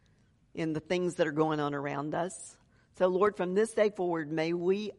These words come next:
all seek to see you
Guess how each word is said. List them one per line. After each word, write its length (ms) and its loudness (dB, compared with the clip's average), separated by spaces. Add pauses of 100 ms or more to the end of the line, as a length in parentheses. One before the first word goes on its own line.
(120)
all 640 2
seek 680 -4 (2000)
to 100 -6
see 460 -2
you 600 -6